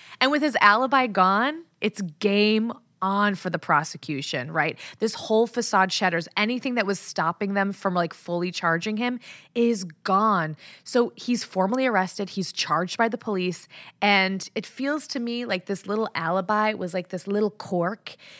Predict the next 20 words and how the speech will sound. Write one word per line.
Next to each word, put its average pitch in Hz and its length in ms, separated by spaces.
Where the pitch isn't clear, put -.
in 208 120
the 196 100
serial 190 540
killer 226 360
dam. 233 400
And 185 160
once 202 220
they 226 160
uncork 185 640
this, 254 360
it's - 160
like 185 220
the 185 80
waters 175 640
run 214 160
free, 185 400
the 196 100
charges 170 600
flow 214 260
heavy. 180 400